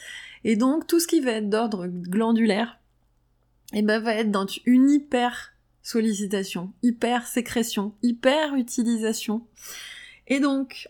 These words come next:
on va se retrouver face à des personnes qui vont développer des maladies relatives, euh,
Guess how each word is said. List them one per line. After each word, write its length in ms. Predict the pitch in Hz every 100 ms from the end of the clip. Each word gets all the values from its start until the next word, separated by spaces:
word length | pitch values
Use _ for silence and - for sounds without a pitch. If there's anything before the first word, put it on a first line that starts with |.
| -
on 160 | 220
va 320 | 226 247 254 -
se 160 | -
retrouver 440 | 233 233 240 233 233
face 300 | - 185 -
à 60 |
des 140 | 180 190
personnes 560 | 196 202 - 233 247 240 _ _ _
qui 160 | -
vont 160 | 220 277
développer 500 | 285 226 233 226 247
des 120 | 208
maladies 580 | 196 175 165 175 196 240 _ _ _ _
relatives, 840 | 175 220 220 208 - 262 - - - _ _ _ _
euh, 600 | - 180 170 147 131 57